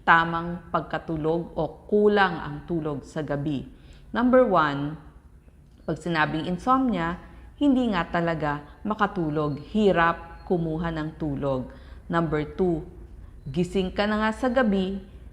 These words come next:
maaga ka pang nagigising sa maaga. Number three, pagod ka sa araw, kaya irritable ka, mabilis uminit yung ulo mo. Hirap ka ring mag-focus o yung attention mo,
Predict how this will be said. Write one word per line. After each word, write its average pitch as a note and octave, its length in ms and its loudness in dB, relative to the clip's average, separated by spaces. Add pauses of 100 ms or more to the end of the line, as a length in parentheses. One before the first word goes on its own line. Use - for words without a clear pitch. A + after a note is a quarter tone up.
(280)
maaga G3 400 4
ka F3 160 -6
pang F3+ 160 0
nagigising D#3 640 -2
sa D#3+ 160 -4
maaga. C#3+ 800 0 (560)
Number E3+ 480 2
three, G3 400 0 (720)
pagod F#3 400 6
ka F3+ 160 -2
sa D3+ 320 -4
araw, D#3 480 -4
kaya G3+ 480 2 (480)
irritable F3+ 640 2
ka, E3+ 160 -2
mabilis E3+ 560 0
uminit E3+ 480 0
yung D#3+ 240 -2 (240)
ulo E3 320 2
mo. D3+ 260 -2 (400)
Hirap F3 320 4
ka F3 160 2
ring E3+ 160 0
mag-focus G#3 800 2
o F3+ 80 0
yung F3 240 0
attention E3 640 -2
mo, D3+ 320 -2